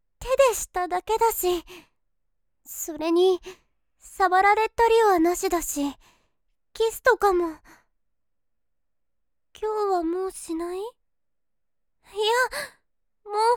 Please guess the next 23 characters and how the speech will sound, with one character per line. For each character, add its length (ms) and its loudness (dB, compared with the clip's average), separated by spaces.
他 280 2
の 60 2
園 60 4
児 100 0
と 140 0
は 100 0
し 100 -12
な 60 -4
い 60 -2
か 140 2
ら、 60 -16
許 120 -4
し 160 -14
て。 80 -8
も 480 -2
う、 60 -12
他 300 -2
の 160 2
園 220 0
児 140 -4
と 200 -10
エ 140 -8
ッ 60 -8